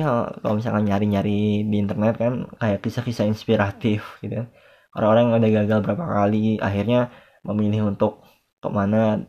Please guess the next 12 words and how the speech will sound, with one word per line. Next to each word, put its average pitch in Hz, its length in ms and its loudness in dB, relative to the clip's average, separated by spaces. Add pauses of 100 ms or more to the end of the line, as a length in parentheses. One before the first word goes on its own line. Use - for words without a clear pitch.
eh, 110 80 0
ternyata 107 320 0
dapetnya 101 240 -4
kemana. 95 380 -2 (680)
Ada 101 180 0
juga 120 320 4
kan, 135 80 2 (160)
eh, 104 640 0 (360)
pernah 113 260 0
tuh 147 140 2
baca 123 280 2 (380)
Ilham 107 480 -2